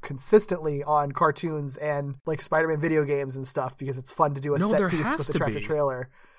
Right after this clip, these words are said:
Speaker 2: There has to be. I hate to say this, but how else would you get certain things certain places without semi-trucks?
Speaker 1: Yeah, I guess
Speaker 2: There
Speaker 1: so.
Speaker 2: shouldn't be. All right, here's my thing. There shouldn't be semi-trucks in Manhattan.
Speaker 1: Well.
Speaker 2: <laughs> Shouldn't be semi-trucks anywhere.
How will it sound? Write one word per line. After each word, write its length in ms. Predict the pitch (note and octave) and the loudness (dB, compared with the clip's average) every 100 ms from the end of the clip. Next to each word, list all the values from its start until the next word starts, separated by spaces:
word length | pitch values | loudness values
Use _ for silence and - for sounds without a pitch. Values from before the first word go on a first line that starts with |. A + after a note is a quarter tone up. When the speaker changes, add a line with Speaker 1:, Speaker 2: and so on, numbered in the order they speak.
| - | 0
Speaker 2:
There 100 | G#3 | 2
has 280 | B3 F#4+ - | 4 2 2
to 100 | D#3+ | -2
be. 260 | G#2+ F#2+ - - | -4 -12 -18 -4
I 120 | D#3 | -2
hate 200 | C3+ D3+ C#3 | 0 -2 0
to 60 | |
say 220 | - F#3 | 0 2
this, 180 | D#3+ G#2+ | 2 -2
but 140 | - - | -8 -6
how 160 | E3+ | -4
else 160 | F#3+ - | -4 -4
would 160 | D3+ | -2
you 80 | C#3+ | -2
get 160 | D3 F#3+ | -2 -4
certain 300 | - E3+ C3+ | -6 -6 -4
things 220 | C#3+ C3 | -4 -2
certain 220 | D3+ C#3 | -4 -6
places 380 | - A3 - A2 | -2 -2 -2 -6
without 260 | A2 A2+ - | -4 -6 -4
semi-trucks? 680 | G#3 E3+ - - - - - - - - | -6 -6 -8 -10 -10 -10 -12 -16 -18 -8
Speaker 1:
Yeah, 280 | D#3+ D#3+ D#3 - | -2 -2 -4 -18
I 40 | |
guess 80 | - | 0
Speaker 2:
There 100 | C#3+ | 2
Speaker 1:
so. 140 | C3+ - | 2 6
Speaker 2:
shouldn't 300 | G#3 F#3+ C3 | 6 6 0
be. 240 | G#2+ G#2 - | -6 -8 2
All 80 | D3+ | 4
right, 180 | A2 G#2+ | 4 0
here's 280 | D#3+ E3+ D#3 | 0 0 2
my 160 | D#3+ | 0
thing. 300 | - G2+ - C3+ | 0 -8 -6 -2
There 140 | B2+ | -2
shouldn't 420 | - G3 A3 D#3 | 0 4 4 4
be 140 | A2+ G#2 | -2 -6
semi-trucks 640 | A2 G#2+ - - - - | -6 -2 2 4 2 0
in 80 | B2+ | 0
Manhattan. 500 | A2+ A#2 A#2+ C3 C#3+ - - - - | -2 -4 -8 -10 -12 -12 -14 -8 4
Speaker 1:
Well. 320 | G3+ F#3+ - - - - - | 8 8 8 2 4 2 4
Speaker 2:
<laughs> 360 | - - - | 2 2 -12
Shouldn't 320 | - G#3+ G3 | 2 6 6
be 80 | E3 | 6
semi-trucks 600 | - C3+ C#3 - F#3 - - | 2 2 0 -2 -6 -6 0
anywhere. 880 | A3 E3+ A#2+ G#2+ A2+ G#2 F#2+ F#2+ | 4 4 2 -6 -8 -8 -10 -12